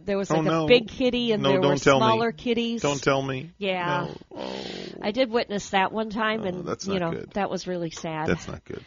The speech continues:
Speaker 2: That's not good.
Speaker 1: Ah, yeah.
Speaker 2: Rachel was talking about, uh, holding the Gators last night at the, uh, at the supper table, and, um, I said to her, "You can hold the Gators all you want, and I will stay a tad bit back."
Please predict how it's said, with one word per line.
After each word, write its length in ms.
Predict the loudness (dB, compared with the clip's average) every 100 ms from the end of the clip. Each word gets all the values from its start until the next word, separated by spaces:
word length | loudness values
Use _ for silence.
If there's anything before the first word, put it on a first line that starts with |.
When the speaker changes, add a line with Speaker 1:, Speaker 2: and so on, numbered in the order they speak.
| _
Speaker 2:
That's 260 | -10 -10 -10
not 140 | -18 -8
good. 100 | -4
Speaker 1:
Ah, 300 | -2 -4 -6 -6
yeah. 240 | -6 2 10
Speaker 2:
Rachel 280 | 10 12
was 100 | 6
talking 380 | 10 10 10 4
about, 340 | 8 8 8 8
uh, 160 | 8
holding 380 | 8 8 8 2
the 80 | -2
Gators 500 | 2 2 4 -2 -2
last 380 | -2 -2 -4 -10
night 300 | -10 -12 -8
at 180 | -8 -6
the, 200 | -6 -4
uh, 180 | -6 -8 -12 -2
at 120 | -2
the 80 | -2
supper 340 | 2 2 2
table, 440 | 4 4 6 2 -2 -20 -20 -20 -20 -4
and, 560 | 2 4 4 4 2 4
um, 340 | 4 2 -2
I 140 | 0 0
said 280 | 4 2 2
to 60 |
her, 340 | 2 2 2 -2 -4
"You 200 | -2 0
can 260 | 0 0
hold 240 | 4 4 6
the 80 | 2
Gators 360 | 2 2 2
all 160 | 4 4
you 200 | 4 4
want, 480 | 6 6 4 -4 -20 -20 -20 -20 _ _
and 360 | 0 2 0 4
I 200 | 4 6
will 120 | 4
stay 760 | 4 6 8 8 4 2 0 -6 _ _ _ _ _ 0
a 80 | 0
tad 420 | 0 6 8 8
bit 200 | 2 2
back." 340 | 0 0 -6